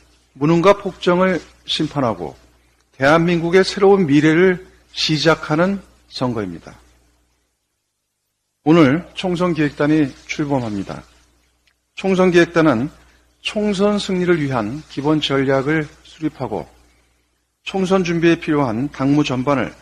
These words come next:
종합적으로 점검 추진하여 총선 승리의 기반을 만들겠습니다. 총선 기획단은 민생, 미래, 혁신의 가치를 실현할 것입니다. 첫째,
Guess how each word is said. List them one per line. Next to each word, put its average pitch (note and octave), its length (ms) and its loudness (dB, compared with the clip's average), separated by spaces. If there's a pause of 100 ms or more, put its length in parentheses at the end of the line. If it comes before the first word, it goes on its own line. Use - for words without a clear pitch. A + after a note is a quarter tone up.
(280)
종합적으로 D#3 880 -2
점검 C3 640 -4
추진하여 A2+ 640 -8 (560)
총선 E3 400 -2
승리의 D3 340 2
기반을 C#3+ 500 -2 (280)
만들겠습니다. G#2 760 -10 (2000)
총선 G3 380 0
기획단은 E3 600 4 (540)
민생, C3+ 580 0 (520)
미래, C#3+ 480 0 (540)
혁신의 G3 680 0 (420)
가치를 D3 400 -2
실현할 B2+ 360 -4
것입니다. - 540 -12 (600)
첫째, C#3 460 -2